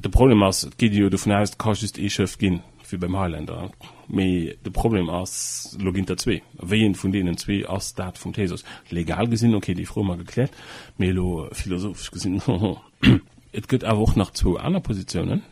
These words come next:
Nämlich die eine, die behauptet, dass, äh, und da kommen wir wieder bei der Doppelidentität,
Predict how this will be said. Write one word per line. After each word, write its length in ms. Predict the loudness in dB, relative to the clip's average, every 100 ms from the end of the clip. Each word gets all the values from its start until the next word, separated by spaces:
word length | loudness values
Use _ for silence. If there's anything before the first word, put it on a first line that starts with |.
| _ _ _
Nämlich 680 | 4 6 8 6 2 -4 -8 -4
die 120 | 0
eine, 180 | 4 4
die 80 | 2
behauptet, 640 | 0 0 -2 -4 -10 -10 -6
dass, 500 | -6 -4 -4 -6 -6
äh, 360 | -4 -4 -4 0
und 140 | 2
da 40 | 2
kommen 180 | 4 4
wir 60 |
wieder 120 | 4
bei 120 | 0 -2
der 120 | -2
Doppelidentität, 800 | -4 -4 -6 -6 -8 -8 -10